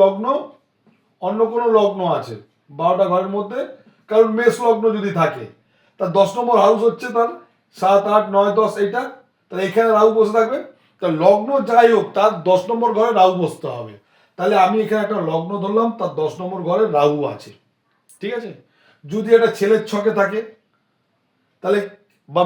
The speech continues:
মেয়েরও ছকে যদি থাকে, তা রাহু যদি দশ নম্বরে থাকে, তা রাহুকে কাউন্ট করুন, এক, দুই, তিন, চার, পাঁচ, ছয়, ছ নম্বর হাউস,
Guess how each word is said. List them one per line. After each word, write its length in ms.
মেয়েরও 300
ছকে 320
যদি 120
থাকে, 260
তা 120
রাহু 260
যদি 160
দশ 280
নম্বরে 280
থাকে, 240
তা 60
রাহুকে 380
কাউন্ট 420
করুন, 200
এক, 100
দুই, 240
তিন, 240
চার, 260
পাঁচ, 280
ছয়, 300
ছ 40
নম্বর 240
হাউস, 260